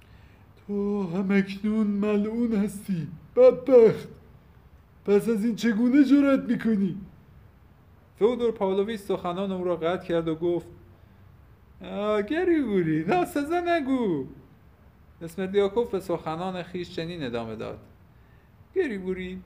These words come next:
لحظه‌ای شکیبایی کنید و به دنبالهٔ سخنان من هم گوش دهید، زیرا هنوز سو-، اظهاراتم به پایان نرسیده.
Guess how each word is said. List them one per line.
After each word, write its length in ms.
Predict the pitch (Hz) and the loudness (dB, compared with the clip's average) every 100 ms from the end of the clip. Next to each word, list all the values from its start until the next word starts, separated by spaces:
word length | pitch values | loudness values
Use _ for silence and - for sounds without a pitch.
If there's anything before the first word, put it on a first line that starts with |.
| - | -10
لحظه‌ای 580 | 240 277 269 - 330 320 | -4 -4 -6 -8 -4 -4
شکیبایی 640 | - 233 - 208 208 233 | -4 -6 -6 -2 0 -2
کنید 380 | 254 202 202 190 | -4 -6 -4 -4
و 60 | 185 | -4
به 140 | 185 | -4
دنبالهٔ 640 | 196 208 196 214 220 277 | -4 -2 0 0 0 -4
سخنان 600 | 269 226 214 214 220 254 240 | -6 -6 -4 -4 -4 -6 -6
من 220 | 226 247 | -6 -8
هم 260 | 240 247 | -8 -8
گوش 340 | 220 311 269 - | -8 -8 -8 -4
دهید، 340 | 220 202 202 - - - - - | -4 -4 -8 -10 -18 -20 -20 -8
زیرا 260 | 285 302 | -2 -2
هنوز 520 | 269 247 233 285 311 269 | 0 -2 -2 -2 -4 -6
سو-، 300 | - 240 233 | -4 -2 2
اظهاراتم 640 | 208 226 214 233 254 269 | 2 2 2 0 2 0
به 140 | 262 254 | 0 0
پایان 420 | 240 233 262 269 | 2 4 4 2
نرسیده. 840 | 285 311 277 - 226 170 143 113 | -2 -2 -4 -8 -6 -4 -2 -4